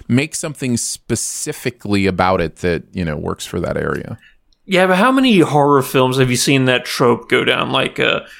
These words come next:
Speaker 2: uh, Freddy Krueger in Vegas or Freddy Krueger, you
Speaker 1: Literally
Speaker 2: know, on the
Speaker 1: Jason
Speaker 2: moon, in
Speaker 1: and,
Speaker 2: space.
Speaker 1: Jason in Manhattan,
Speaker 2: Jason in spa-
Speaker 1: right?
Speaker 2: Yeah, Jason in Manhattan, you know.
Speaker 1: Yeah.
Speaker 2: But, like, uh, you know, it's like, "Oh, where can we put him now?" But from what you're saying, it sounds like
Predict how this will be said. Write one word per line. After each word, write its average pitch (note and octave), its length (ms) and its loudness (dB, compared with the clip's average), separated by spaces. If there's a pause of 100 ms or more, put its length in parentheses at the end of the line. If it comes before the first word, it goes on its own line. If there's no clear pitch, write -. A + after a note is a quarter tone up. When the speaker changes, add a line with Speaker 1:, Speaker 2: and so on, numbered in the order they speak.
(260)
Speaker 2:
uh, A#2+ 320 2
Freddy F3 420 0
Krueger D#3+ 920 4
in D3 280 2
Vegas A#2+ 720 2
or A#2+ 100 2
Freddy D3+ 380 2
Krueger, C3 960 4
you C3 100 4
Speaker 1:
Literally B2 320 4
Speaker 2:
know, B2 60 0
on B2 60 2
the C3 60 4
Speaker 1:
Jason B2+ 160 4
Speaker 2:
moon, C#3 100 2
in D#3+ 60 4
Speaker 1:
and, C3+ 100 0
Speaker 2:
space. B2+ 360 2
Speaker 1:
Jason C#3 100 0
in B2+ 80 0
Manhattan, B2+ 380 2
Speaker 2:
Jason - 120 0
in - 40 -4
spa- C3+ 180 4
Speaker 1:
right? A2 180 -2 (220)
Speaker 2:
Yeah, C#3+ 100 0
Jason C3+ 360 0
in B2+ 80 2
Manhattan, A#2 460 0
you A#2+ 140 0
know. G#2+ 120 4 (120)
Speaker 1:
Yeah. - 240 -18
Speaker 2:
But, D3+ 180 4
like, D3 220 2
uh, D3+ 280 4 (320)
you D3+ 140 2
know, D3+ 240 6
it's D3+ 180 4
like, D#3 180 2
"Oh, A#3+ 300 2
where F3 200 4
can E3 200 2
we F3 120 6
put F3 300 0
him D#3 280 0
now?" C3 340 4
But C#3+ 280 0
from D#3 280 2
what D3+ 180 2
you're C#3+ 200 2
saying, D3 300 0
it - 100 -4
sounds E3 420 -2
like B2 240 0